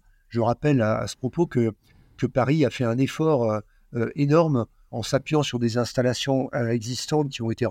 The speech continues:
rénovées au fil du temps, mais aussi en s'appuyant sur des sites historiques existants,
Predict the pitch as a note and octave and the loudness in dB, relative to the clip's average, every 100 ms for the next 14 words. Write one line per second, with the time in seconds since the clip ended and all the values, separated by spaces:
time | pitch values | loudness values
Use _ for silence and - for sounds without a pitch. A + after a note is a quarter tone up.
0 | - C3 D3 D3+ C3+ C3+ B2 A#2+ A2 - | -4 0 2 2 2 0 -2 -12 -16 -4
1 | D3 F#3+ - _ _ _ C#3+ F3+ E3+ C#3+ | -2 -2 -6 _ _ _ 0 2 4 0
2 | - F#3 A#3 _ _ C3+ B2+ - C#3+ C#3 | -2 -4 -4 _ _ -6 -4 -2 -2 -2
3 | C3+ F#3+ E3+ - B2 B2+ - G#3 - E3 | 0 0 0 -2 -2 -4 -2 -2 -2 -6
4 | - D3+ D3+ D3 E3+ C3+ A#2+ A#2 - B2+ | -2 2 2 2 2 2 -2 -8 -2 -2
5 | E3 | -2